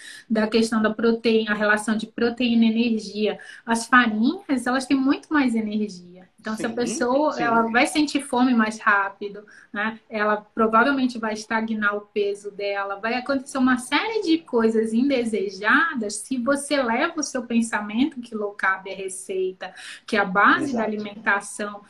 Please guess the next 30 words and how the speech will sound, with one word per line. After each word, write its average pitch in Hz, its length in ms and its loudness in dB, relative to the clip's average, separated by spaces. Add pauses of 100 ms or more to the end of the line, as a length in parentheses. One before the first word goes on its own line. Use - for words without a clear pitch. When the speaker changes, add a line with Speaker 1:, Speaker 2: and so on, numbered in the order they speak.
(200)
Speaker 1:
é, 190 140 -4
são 233 400 0
as 220 180 -2
farinhas, 185 720 -4
né? 196 160 -10
Então, 208 240 -6
a 214 160 -4
gente 226 240 2
tem 254 100 2
que 247 60 0
ter 262 80 0
muito 269 460 2
cuidado 220 500 0
com 208 160 -10
isso, 240 560 -2
e 214 60 -6
é - 20 -8
Speaker 2:
Exatamente. 214 200 -4
Speaker 1:
uma 226 200 0
coisa 240 220 -4
que - 80 -10
eu 240 80 -8
tento 254 240 0 (160)
trabalhar 294 520 2
muito, 277 640 2
né, 220 280 -8 (280)
dentro 226 520 4
do 220 180 0
Me 220 160 -4
Cozinha, 208 640 -6